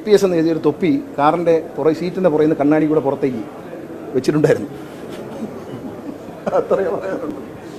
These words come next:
ഇറങ്ങിപ്പോയോ കയറി വന്നോന്ന് എനിക്കറിഞ്ഞൂടാ. അങ്ങനെ ഒരു സാധനം ഉണ്ടായിരുന്നു. അത് തിരുവനന്തപുരത്തുള്ളവർക്കറിയാം, കണ്ടിട്ടുള്ളവർക്ക് എല്ലാവർക്കും അറിയാം.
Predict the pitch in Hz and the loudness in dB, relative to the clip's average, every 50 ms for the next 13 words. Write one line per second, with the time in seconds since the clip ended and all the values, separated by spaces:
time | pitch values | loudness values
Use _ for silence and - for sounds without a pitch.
0 | - - - - - - - 294 - - - - 202 165 - 190 196 202 208 214 | -14 -16 -16 -14 -8 -6 -4 -4 -4 -6 -2 2 2 2 2 2 0 2 2 4
1 | 214 214 214 208 208 208 214 214 208 208 208 196 190 190 185 185 165 160 151 127 | 4 6 6 6 6 6 4 4 2 0 0 2 2 4 4 4 4 4 2 2
2 | 139 165 - - - - - - - - - 127 139 180 202 214 202 - 165 165 | 0 -2 -2 -6 -10 -12 -12 -12 -14 -10 -6 0 2 4 4 4 4 4 6 6
3 | 185 208 202 175 165 160 202 202 208 220 214 214 - - - 143 151 156 185 156 | 8 8 8 8 10 10 10 10 12 10 8 6 2 2 2 4 4 4 4 4
4 | 160 156 190 196 208 202 208 220 202 196 208 214 202 196 185 185 202 285 320 - | 4 4 8 8 8 8 10 8 8 10 8 8 8 8 8 8 6 4 2 0
5 | - - 170 190 - 190 185 196 196 190 190 175 175 175 180 185 180 165 147 147 | 0 2 2 2 2 4 4 4 4 4 4 4 4 4 4 4 2 2 2 2
6 | 180 - | -2 -4